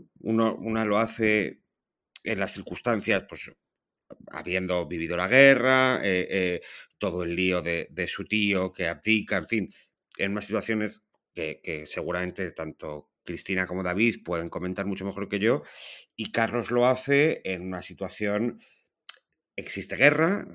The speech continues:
en Ucrania, es verdad, pero no hay combatientes británicos, o sea, de crisis económica, eh, eh, de unas nuevas generaciones que en la prensa ha salido estos días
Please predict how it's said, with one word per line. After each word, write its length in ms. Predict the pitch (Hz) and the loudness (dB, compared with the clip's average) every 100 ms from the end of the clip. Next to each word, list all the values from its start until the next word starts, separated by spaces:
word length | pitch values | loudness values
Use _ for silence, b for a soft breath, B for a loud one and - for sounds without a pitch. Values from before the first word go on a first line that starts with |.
| - | -12
en 140 | 85 | -8
Ucrania, 440 | 78 - 139 147 143 | -4 6 8 10 8
es 80 | |
verdad, 320 | 113 113 131 147 | 6 4 6 6
pero 160 | 98 | 4
no 80 | 85 | 0
hay 80 | 90 | -2
combatientes 560 | - 90 85 90 85 85 | -2 -4 -4 -4 -6 -4
británicos, 880 | 98 98 135 147 135 135 139 135 | 0 6 8 6 4 6 6 6
o 60 | 117 | 2
sea, 160 | 104 - B B B _ | -2 -4 B B B _
de 160 | 104 | -10
crisis 280 | - 98 - | -6 -6 -4
económica, 960 | 98 92 123 151 147 139 131 135 139 117 | -2 0 4 4 6 4 4 6 4 2
eh, 340 | 104 98 95 95 | -2 0 0 -2
eh, 340 | 98 101 101 92 | -4 -4 -2 -2
de 80 | |
unas 220 | 117 120 101 | -2 -2 0
nuevas 240 | 123 120 | 2 2
generaciones 800 | 120 104 95 131 143 135 120 - | 0 0 0 2 2 2 -2 -4
que 320 | - 92 82 - | -2 -2 -2 -6
en 120 | 95 | -4
la 140 | 87 | -2
prensa 320 | - 131 123 107 | 0 0 0 -6
ha 40 | |
salido 300 | 104 104 120 | -6 0 0
estos 280 | 107 101 90 | 0 -6 -4
días 480 | 117 120 107 - | 0 2 0 -4